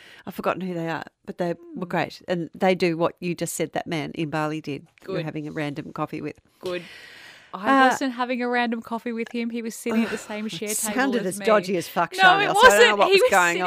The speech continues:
Speaker 1: on.
Speaker 2: at the same
Speaker 1: Does Nico know? I don't think he does.
Speaker 2: Yeah, I told him. Of
Speaker 1: Yeah.
Speaker 2: course, I, it was one of those times where I rang him immediately, said, "You'll never guess
Speaker 1: Mm-hmm.
Speaker 2: what's just happened." And he said, "What?"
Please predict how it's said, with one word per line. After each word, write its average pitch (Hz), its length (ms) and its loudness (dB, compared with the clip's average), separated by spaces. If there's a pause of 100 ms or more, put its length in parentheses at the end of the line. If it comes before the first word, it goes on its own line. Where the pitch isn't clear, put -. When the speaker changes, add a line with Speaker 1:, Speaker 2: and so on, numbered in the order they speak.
Speaker 1:
on. 165 140 -2
Speaker 2:
at 185 40 -8
the 359 80 -4
same 320 300 -2
Speaker 1:
Does 233 160 -6
Nico 247 300 0
know? 220 120 -6
I 226 180 -4
don't 220 160 -8
think 202 140 -12
he 196 60 -8
does. 294 180 0
Speaker 2:
Yeah, 466 60 0
I 466 220 2
told 403 340 2
him. 285 160 0
Of 269 100 -2
Speaker 1:
Yeah. - 60 -10
Speaker 2:
course, 453 240 2
I, 392 80 2
it 349 80 -6
was 330 180 -6
one 381 100 -2
of 403 60 -4
those 381 140 -2
times 392 340 -2
where 359 80 2
I 330 100 2
rang 320 220 2
him 349 120 -6
immediately, 311 500 -4
said, 262 240 -4
"You'll 277 100 -8
never 285 300 -8
guess 151 240 -6
Speaker 1:
Mm-hmm. 175 100 -6
Speaker 2:
what's 269 220 -4
just 302 220 -8
happened." 247 580 -2
And 196 120 -10
he 214 100 -4
said, 196 260 -8
"What?" 170 500 -4